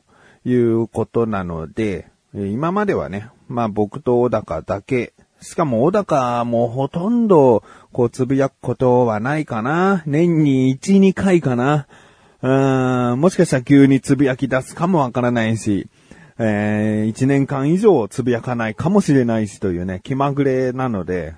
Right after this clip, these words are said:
事実上僕のTwitterしか、えー、なかったんですね。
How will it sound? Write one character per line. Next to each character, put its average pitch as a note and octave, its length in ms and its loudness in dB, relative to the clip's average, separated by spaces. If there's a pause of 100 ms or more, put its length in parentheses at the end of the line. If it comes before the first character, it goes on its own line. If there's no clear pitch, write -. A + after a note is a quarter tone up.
(100)
事 A2 280 -8
実 F#3 400 -4
上 E3+ 280 6
僕 C#3+ 300 -2
の F#3 140 0
Twitter E3+ 640 -4
し - 100 -10
か、 E2 240 -10 (280)
え G2+ 240 -2
ー、 - 20 -4
な B2+ 160 -4
か D3 100 -6
っ G2+ 100 -10
た D2+ 140 -12
ん D2+ 80 -12
で C#2+ 80 -10
す - 140 -12
ね。 C3+ 160 -14